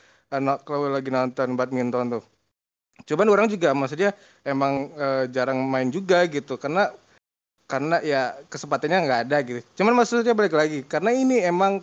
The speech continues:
cek orang mah lebih ke, eh, kecintaan ke ba-, badminton. Terus kedua,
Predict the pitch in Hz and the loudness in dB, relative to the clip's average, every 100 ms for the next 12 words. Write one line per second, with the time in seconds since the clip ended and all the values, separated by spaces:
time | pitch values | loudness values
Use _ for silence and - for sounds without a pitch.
0 | _ _ 196 180 160 175 226 180 156 147 | _ _ -4 0 2 2 2 0 -2 -4
1 | 160 156 151 151 151 151 _ _ _ _ | -4 -2 0 0 -2 -6 _ _ _ _
2 | _ - 156 156 156 151 151 - 190 214 | _ -6 -2 0 2 0 -2 -4 -2 0
3 | 190 196 196 190 180 170 160 156 147 120 | 2 2 2 2 2 0 0 -2 -2 -4
4 | 143 139 135 185 - 147 135 139 135 | 0 0 0 -4 -6 -6 0 2 2